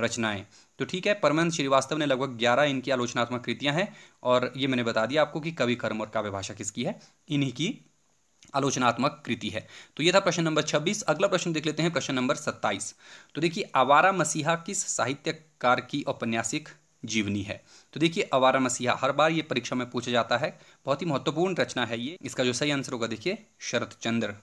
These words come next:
उनके जीवन पर है। ये लिखी किसने है, विष्णु प्रभाकर के द्वारा लिखी गई है। क्लियर है?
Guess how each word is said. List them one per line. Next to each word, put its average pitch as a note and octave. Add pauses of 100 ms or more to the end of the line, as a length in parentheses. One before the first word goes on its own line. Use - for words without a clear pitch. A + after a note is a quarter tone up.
(120)
उनके C#3
जीवन B2+
पर A#2+
है। D3
ये F#3+ (140)
लिखी C#3
किसने E3
है, F3+ (300)
विष्णु E3
प्रभाकर A2
के A#2+
द्वारा A#2 (140)
लिखी A#2+
गई G2
है। F2 (280)
क्लियर G3
है? D#3